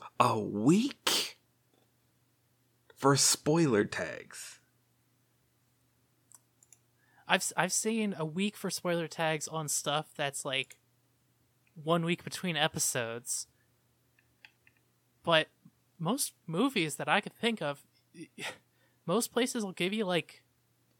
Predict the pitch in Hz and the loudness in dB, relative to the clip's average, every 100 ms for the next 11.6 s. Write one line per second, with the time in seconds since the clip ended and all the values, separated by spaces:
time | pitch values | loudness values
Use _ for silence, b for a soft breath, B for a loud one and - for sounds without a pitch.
0 | _ - 147 170 240 151 131 143 220 151 | _ -12 -6 -4 -2 -4 -6 2 4 2
1 | - _ _ - 147 - 139 131 127 _ | -8 _ _ -12 -6 -4 -4 -6 -10 _
2 | _ _ _ _ _ _ _ 147 160 151 | _ _ _ _ _ _ _ -10 -6 -4
3 | 151 139 - 170 160 135 127 _ _ _ | -2 -4 -2 -2 0 0 -2 _ _ _
4 | _ _ _ _ _ _ _ 170 156 139 | _ _ _ _ _ _ _ -4 -4 -6
5 | - _ _ _ _ b b b - 170 | -12 _ _ _ _ b b b -2 2
6 | 202 208 196 190 160 175 165 160 _ _ | 4 4 0 0 -2 -2 -2 -4 _ _
7 | _ _ _ - 151 160 156 143 - 135 | _ _ _ -6 -4 -2 -2 -2 -4 -4
8 | 123 123 - - 139 - _ _ _ _ | -4 -8 -12 -10 -14 -14 _ _ _ _
9 | _ _ _ _ _ _ _ _ 185 247 | _ _ _ _ _ _ _ _ 2 2
10 | 160 190 127 147 214 - _ _ b b | 2 0 2 2 2 -2 _ _ b b
11 | - 202 247 220 151 139 | -2 2 4 2 0 -10